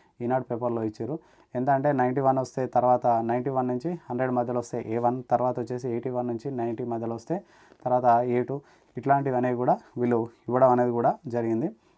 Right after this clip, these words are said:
అయితే ఇది మనకు స్కూళ్ళలో ప్రోగ్రెస్ కార్డులలో ఉంటుంది. కాకపోతే విషయం ఏంటంటే ఎలాగో ఫలితాలు వస్తున్నాయి కాబట్టి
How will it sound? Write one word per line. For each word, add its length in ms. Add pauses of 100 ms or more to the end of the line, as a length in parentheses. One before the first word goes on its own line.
(140)
అయితే 280
ఇది 80
మనకు 600
స్కూళ్ళలో 380
ప్రోగ్రెస్ 380
కార్డులలో 400
ఉంటుంది. 360 (240)
కాకపోతే 480
విషయం 340
ఏంటంటే 480 (400)
ఎలాగో 360
ఫలితాలు 300
వస్తున్నాయి 320
కాబట్టి 480